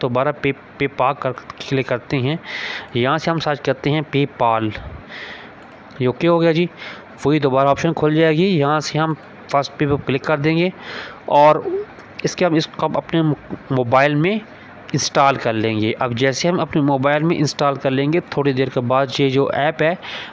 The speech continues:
हमारे mobile के अंदर installation इसकी complete हो जाएगी।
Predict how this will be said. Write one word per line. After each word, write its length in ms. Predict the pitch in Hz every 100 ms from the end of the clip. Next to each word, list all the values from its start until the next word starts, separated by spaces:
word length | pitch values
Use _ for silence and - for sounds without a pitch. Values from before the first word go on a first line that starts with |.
| -
हमारे 420 | 131 135 147 170 -
mobile 580 | 127 135 123 131 147 160
के 160 | -
अंदर 280 | 135 135 123
installation 540 | 135 113 - 123 127 147
इसकी 180 | - 147
complete 560 | - 131 - 139 139
हो 120 | 127
जाएगी। 340 | 113 110 110